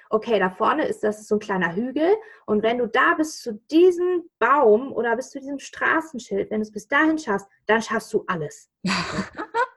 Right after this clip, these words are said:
Speaker 1: Und so
Speaker 2: Ja.
Speaker 1: habe ich mir tatsächlich, bin jeden Tag laufen gewesen und habe mir tatsächlich immer diese Brücken gebaut. Ja, wenn ich irgendwie das Gefühl hatte, „Oh Gott, du musst stehen bleiben, du kannst nicht mehr“, dann habe ich mir ein Ziel,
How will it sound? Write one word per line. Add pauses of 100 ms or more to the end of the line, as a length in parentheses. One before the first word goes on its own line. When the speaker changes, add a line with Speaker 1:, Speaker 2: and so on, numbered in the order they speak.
(260)
Speaker 1:
Und
so
Speaker 2:
Ja.
Speaker 1:
habe
ich
mir
tatsächlich,
bin
jeden
Tag
laufen
gewesen
und
habe
mir
tatsächlich
immer
diese
Brücken
gebaut.
Ja,
wenn
ich
irgendwie
das
Gefühl
hatte,
„Oh
Gott,
du
musst
stehen
bleiben,
du
kannst
nicht
mehr“,
dann
habe
ich
mir
ein
Ziel,